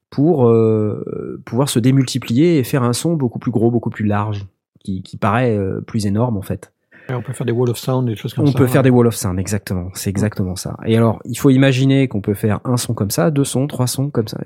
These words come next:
Speaker 1: Et voilà. Euh, et on peut faire cent vingt-huit voix avec polyphonie, euh,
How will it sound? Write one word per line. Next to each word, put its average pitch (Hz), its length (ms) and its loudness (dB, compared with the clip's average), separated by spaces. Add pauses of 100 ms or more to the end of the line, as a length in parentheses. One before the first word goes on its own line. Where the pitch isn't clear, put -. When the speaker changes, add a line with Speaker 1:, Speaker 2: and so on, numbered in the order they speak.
Speaker 1:
Et - 60 -16 (180)
voilà. 101 220 -2 (500)
Euh, - 40 -6 (420)
et - 100 -4
on 107 60 -2
peut 107 100 -2
faire 139 240 0
cent 131 180 2
vingt-huit 123 300 0
voix 127 280 2
avec 120 340 0
polyphonie, 123 680 2
euh, 104 200 2